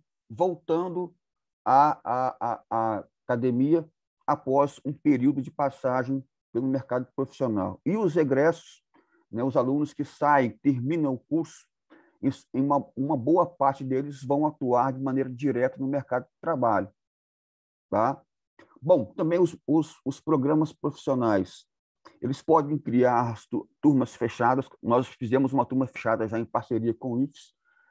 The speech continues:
mas também tem essa possibilidade de criação de turmas fechadas com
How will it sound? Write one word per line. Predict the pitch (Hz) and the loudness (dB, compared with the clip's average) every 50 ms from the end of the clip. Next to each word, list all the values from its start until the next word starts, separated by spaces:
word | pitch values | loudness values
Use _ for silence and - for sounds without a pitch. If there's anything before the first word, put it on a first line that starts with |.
| _ _ - | _ _ -2
mas | 123 131 - | -2 -2 0
também | - 165 143 131 143 151 151 151 - _ | 0 0 2 2 4 2 2 0 -2 _
tem | 160 160 | -2 0
essa | 170 165 - | 0 -2 -8
possibilidade | - 170 160 - 147 143 143 147 131 120 127 139 147 143 127 110 104 | -10 -8 -6 -6 -4 -4 -2 -2 0 0 2 2 2 0 -2 -4 -8
de | 110 | -12
criação | - - 143 151 151 143 - 147 | -12 -8 -6 -4 -4 -4 -2 -4
de | 135 127 | -4 -2
turmas | - 156 151 151 147 - | 0 0 0 0 -2 -4
fechadas | - 135 123 - - 139 143 139 120 113 110 - | -6 -8 -6 -4 0 0 2 2 2 0 -2 -4
com | - - 135 139 147 139 | -2 0 0 0 0 -2